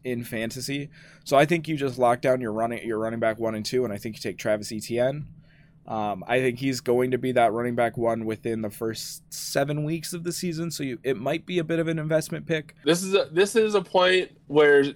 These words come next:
Speaker 2: you might be able to get away with taking, you know, one of the top end quarterbacks and then next round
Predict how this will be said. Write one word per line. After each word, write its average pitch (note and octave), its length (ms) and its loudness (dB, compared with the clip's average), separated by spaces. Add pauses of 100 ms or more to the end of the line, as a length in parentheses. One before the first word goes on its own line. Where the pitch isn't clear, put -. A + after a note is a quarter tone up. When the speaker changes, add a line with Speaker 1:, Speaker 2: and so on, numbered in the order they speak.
(120)
Speaker 2:
you D#3+ 240 2
might C#3 400 6
be D#3 80 6
able D3+ 160 10
to D3+ 80 6
get D3+ 140 6
away C3 280 8
with C3 160 6
taking, B2+ 480 0
you A#2 80 -4
know, G#2+ 80 6
one B2 140 6
of A2+ 80 2
the G#2+ 40 0
top A#2+ 360 2
end A#2 160 4
quarterbacks A#2 680 4
and A#2+ 160 -2
then A#2 280 0
next A2+ 340 0
round C3 460 4